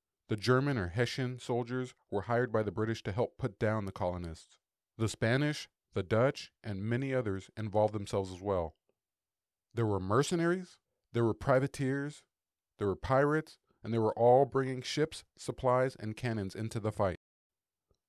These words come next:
Opportunists from around the world looked to make some money off the American Revolution. Later, during the Civil War,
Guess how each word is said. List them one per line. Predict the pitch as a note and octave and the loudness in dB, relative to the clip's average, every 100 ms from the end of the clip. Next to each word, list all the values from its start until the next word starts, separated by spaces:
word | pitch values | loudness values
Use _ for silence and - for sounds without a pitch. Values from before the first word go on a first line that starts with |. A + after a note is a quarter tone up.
| _ | _
Opportunists | A#2+ C3+ E3 E3 C#3 C3+ | 0 2 2 0 0 -2
from | - A2 | -2 0
around | G2 G#2+ C3 | 2 4 2
the | C3 | 4
world | C3 A#2+ F#2+ | 4 4 4
looked | G#2 - | 0 -2
to | A#2+ | -4
make | A2+ | -4
some | - A2 | -2 -2
money | G#2+ A2+ | 0 0
off | G2+ A2 A2+ | -2 -2 -2
the | - | -4
American | G2+ G2 F#2 G#2 | -2 -2 -2 -2
Revolution. | F#2 F2 F2 E2+ E2 D2 _ _ _ _ _ _ _ _ - | -4 -2 -4 -6 -10 -16 _ _ _ _ _ _ _ _ -2
Later, | G#2 E3+ C3+ A#2 | 6 6 6 4
during | A#2 A#2 | 2 0
the | |
Civil | A2 C3+ A#2 | 0 0 0
War, | G#2+ C#3 D#3+ G#2+ | 2 2 2 0